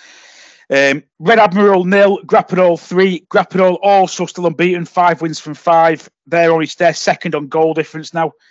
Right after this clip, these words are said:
Um, it's, it is looking like it's gonna be between Grappenhall and F C Sankey. So when they, and, and the Crown are gonna be in and around that. But I think, you know, I'm looking forward to when them three play each other, and we'll try and get down and, and watch them games. Um,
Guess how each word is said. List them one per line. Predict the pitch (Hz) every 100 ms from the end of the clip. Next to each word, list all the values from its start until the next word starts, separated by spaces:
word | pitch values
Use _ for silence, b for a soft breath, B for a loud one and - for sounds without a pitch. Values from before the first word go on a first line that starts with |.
| b b b
Um, | 110 120 120
it's, | -
it | 165
is | 160 156
looking | - 160
like | 151
it's | 156
gonna | 151
be | 139
between | - 139
Grappenhall | 160 139 151 147
and | 139
F | 135
C | - 135
Sankey. | 123 147 143 -
So | 131 127
when | 139 147
they, | 143 220 _ _ _ _ -
and, | 123 131 -
and | 139
the | 127
Crown | - 156 147
are |
gonna | 131
be | 139
in | 135
and | 131
around | 135 135 135
that. | 131 127 _
But | 120
I |
think, | 117 143 120 _ _ _ _ -
you |
know, | 117 113 _
I'm | 135
looking | 147 135
forward | 127 123
to | 131
when | 123
them | 120 _
three | 123 117
play | - 127
each | 131 135
other, | 131 - b b b b
and | 110
we'll | 113
try | - 127
and | 117
get | 110
down | 113 117 110
and, | 104 113 _
and | 110 107 _
watch | 135 123 110
them | 139 127
games. | 131 131 127 - _ 123
Um, | 113 117